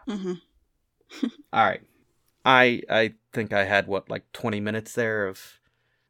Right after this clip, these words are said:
Speaker 2: being impassioned and sermonizing and not intending to.
Speaker 1: <laughs>
Speaker 2: I don't know if you feel any better or if that answers anything.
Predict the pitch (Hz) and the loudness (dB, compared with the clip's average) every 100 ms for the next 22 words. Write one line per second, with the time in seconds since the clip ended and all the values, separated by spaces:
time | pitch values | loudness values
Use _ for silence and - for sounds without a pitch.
0 | 135 120 113 101 95 - 107 104 - 107 | -10 -6 -4 -4 -6 0 2 2 -2 -6
1 | 104 98 - 101 90 - - - 110 101 | -8 -10 -8 -8 -8 -14 -16 -8 -6 -4
2 | 101 101 92 101 98 101 - 104 98 98 | -4 -4 -4 -8 -8 -12 -10 -10 -10 -8
3 | 98 - 95 87 104 92 92 95 85 - | -8 -8 -12 -8 -8 -8 -8 -12 -12 -10
4 | 92 90 87 _ _ _ _ _ _ _ | -10 -10 -14 _ _ _ _ _ _ _
5 | _ _ _ _ 254 - - 233 - - | _ _ _ _ 4 4 2 0 0 -14
6 | - - - - - - _ - 120 104 | -10 -8 -8 -10 -18 -20 _ -4 -4 -2
7 | 107 104 120 107 110 101 98 98 87 101 | -4 -6 -6 -8 -6 -2 -2 -4 0 0
8 | 98 98 92 95 98 62 - - 104 98 | 2 0 -2 -4 -6 -10 -10 -8 -6 -6
9 | 101 101 98 - 98 101 101 92 101 98 | -6 -6 -8 -8 -10 -8 -8 -8 -10 -10
10 | 95 | -14